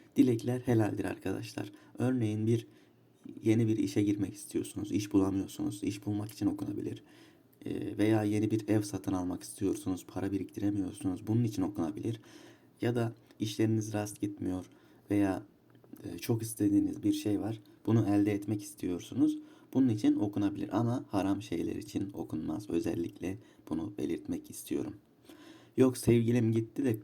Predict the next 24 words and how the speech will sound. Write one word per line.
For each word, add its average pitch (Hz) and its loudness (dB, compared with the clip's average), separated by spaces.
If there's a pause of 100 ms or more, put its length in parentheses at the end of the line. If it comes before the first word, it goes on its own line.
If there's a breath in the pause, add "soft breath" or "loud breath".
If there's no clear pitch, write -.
(140)
geri 110 4
gelmedi, 110 2
yok 107 2
sevgilim 110 2
beni 110 2
terk 104 -2
etti 123 -4
de 110 2
geri 95 2
gelmedi. 98 -4
Bunlar 127 6
için 113 0
okunmaz 104 0
arkadaşlar. - -10 (960)
Çünkü 135 0 (300 loud breath)
sevgiliniz 113 0
sizin 117 -4
helaliniz 98 0
değildir. 98 2 (580 loud breath)
Ya 127 2
da, 113 2 (1080 loud breath)
e, 92 -8
<clears throat> 131 4
ş-, - -10